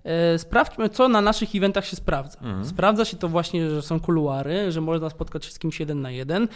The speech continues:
Speaker 1: że jest dawka wiedzy, że jest czas dla, e, tych relacji międzyludzkich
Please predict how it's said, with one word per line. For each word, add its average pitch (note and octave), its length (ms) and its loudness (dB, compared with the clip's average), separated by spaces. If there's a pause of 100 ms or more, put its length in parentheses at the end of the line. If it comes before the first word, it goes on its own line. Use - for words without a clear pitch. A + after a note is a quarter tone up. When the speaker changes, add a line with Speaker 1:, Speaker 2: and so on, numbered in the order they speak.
(180)
Speaker 1:
że E3+ 160 2
jest G3+ 240 4
dawka E3 340 2
wiedzy, C#3 400 -4
że F3+ 180 0
jest A3 560 0 (120)
czas G3+ 500 2
dla, D#3 600 2 (120)
e, D3+ 420 -4
tych - 200 -4
relacji E3+ 500 4
międzyludzkich D#3 760 -4